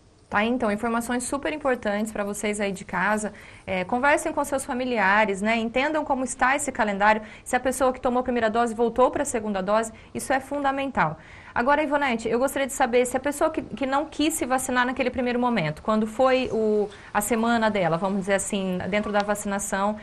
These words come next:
ela não quis se vacinar, mas agora ela mudou de ideia. Ela gostaria de receber a se-, a primeira dose e também a segunda.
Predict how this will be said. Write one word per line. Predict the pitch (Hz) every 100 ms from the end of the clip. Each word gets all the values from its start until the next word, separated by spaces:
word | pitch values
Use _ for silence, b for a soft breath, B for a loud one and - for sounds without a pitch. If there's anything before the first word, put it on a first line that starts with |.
| B -
ela | 208 214
não | 226 254
quis | 254 254
se | 247
vacinar, | 226 233 233 262
mas | 269 285
agora | 269 277 285
ela | 269
mudou | 269 262
de | 262
ideia. | 202 156 143
Ela | 160
gostaria | 196 226 226 220
de | 226
receber | 233 233 208 220
a | 208
se-, | 208 233 220
a | 190
primeira | 202 214 214
dose | 202 185 208 226 196
e | 190
também | 220 196 196
a | 208
segunda. | 226 190 165